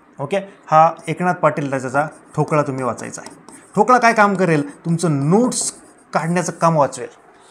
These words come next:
ओके, हे खूप महत्त्वाचे आहे. हा जबरदस्त पुस्तक आहे. ओके, याचा तुम्ही लाभ घ्या. ह्याचं, हे काही जाहिरात वगैरे करत नाही आहे, पण मला वाटलं मनातून की विद्यार्थ्यांना हे सांगावं.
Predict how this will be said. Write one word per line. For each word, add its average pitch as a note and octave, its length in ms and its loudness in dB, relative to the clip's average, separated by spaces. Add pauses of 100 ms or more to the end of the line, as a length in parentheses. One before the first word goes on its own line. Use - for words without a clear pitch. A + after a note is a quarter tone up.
(300)
ओके, A#2+ 140 -8 (420)
हे C#3 200 -8
खूप B2+ 120 -10
महत्त्वाचे A2+ 380 -14
आहे. - 160 -20 (160)
हा F#3 300 2 (300)
जबरदस्त F#3 480 2
पुस्तक D3+ 320 -4
आहे. D3 220 -2 (400)
ओके, C#3+ 180 -4 (640)
याचा D3+ 240 -8
तुम्ही D#3 140 -2 (240)
लाभ D3+ 260 4
घ्या. F3+ 120 0 (400)
ह्याचं, G#3 300 2
हे E3+ 300 0
काही G3 180 4
जाहिरात F3 280 4
वगैरे F3 240 0
करत E3+ 260 -2
नाही E3 160 -2
आहे, F3 80 -4
पण F3 140 -6
मला F#3+ 140 0
वाटलं E3 420 0 (280)
मनातून D#3 340 -2 (460)
की C#3+ 60 -12
विद्यार्थ्यांना E3+ 420 0
हे D#3 100 -2
सांगावं. D#3+ 400 0